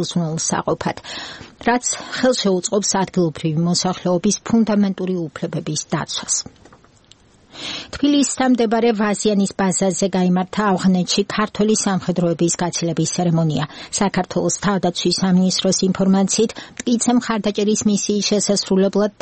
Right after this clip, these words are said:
ავღანეთში მიემგზავრებიან შეიარაღებული ძალების აღმოსავლეთ სართლობის მეხუთე ქვეითი ბრიგადის ორმოცდამეთორმეტე ბატალიონი, მეოთხე მექანიზირებული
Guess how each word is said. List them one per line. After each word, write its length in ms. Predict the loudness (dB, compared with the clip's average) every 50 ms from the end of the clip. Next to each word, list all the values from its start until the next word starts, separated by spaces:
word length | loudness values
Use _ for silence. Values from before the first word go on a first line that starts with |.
| -2 -2
ავღანეთში 460 | 0 0 0 2 2 2 0 0 2 4 4
მიემგზავრებიან 840 | 4 4 4 2 2 0 -2 0 0 -2 -2 0 2 2 2 4 2 2
შეიარაღებული 680 | 2 2 2 2 2 0 0 -2 0 0 2 2 2 2 2
ძალების 360 | 0 0 2 2 2 0 0 -2 -4 -10 -16 -16 -8 -2 0 0
აღმოსავლეთ 600 | 0 2 0 0 0 0 0 0 2 2 2 0 0 -2
სართლობის 480 | -2 -2 -2 -2 -2 0 0 0 0 2
მეხუთე 500 | 2 2 2 2 0 0 -4 -4 -4 -6 -10 -4
ქვეითი 320 | -2 0 2 2 2 0 -2 -2
ბრიგადის 460 | 0 0 0 0 0 0 0 -2 -4 -4 -8 -14 -18 -6 -2 0
ორმოცდამეთორმეტე 1080 | 2 4 4 4 2 2 0 0 2 4 4 4 2 2 2 2 2 2 2 2 0 0
ბატალიონი, 540 | 0 0 0 2 2 4 4 4 4 4 2 2 0 -6 -20 -8 -2 2
მეოთხე 400 | 2 4 4 2 2 0 2 2 4 4
მექანიზირებული 840 | 2 2 0 0 2 2 2 2 0 0 0 2 2 2 2 2